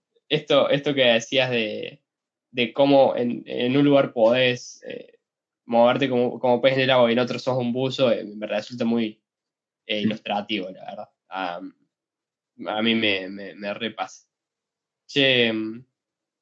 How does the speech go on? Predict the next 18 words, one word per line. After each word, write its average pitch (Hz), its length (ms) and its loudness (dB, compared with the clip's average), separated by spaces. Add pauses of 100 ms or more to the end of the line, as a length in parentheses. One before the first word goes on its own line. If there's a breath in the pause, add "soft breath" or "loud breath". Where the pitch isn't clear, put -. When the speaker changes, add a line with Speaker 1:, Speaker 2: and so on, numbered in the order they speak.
(640)
Speaker 1:
hablando, 160 760 4
hablando, 170 300 4
bueno, 180 160 6
estamos 151 240 2
hablando 160 200 2
del 127 100 -2
idioma. 135 500 0
Tengo 135 200 0
justo 139 240 -10
una, 110 220 -2 (180)
una 117 160 -10
pregunta 110 340 0
que 107 80 -2
te 107 100 -14
quería 107 260 0
hacer 107 220 -12
para 107 160 -4
eso. 107 360 -10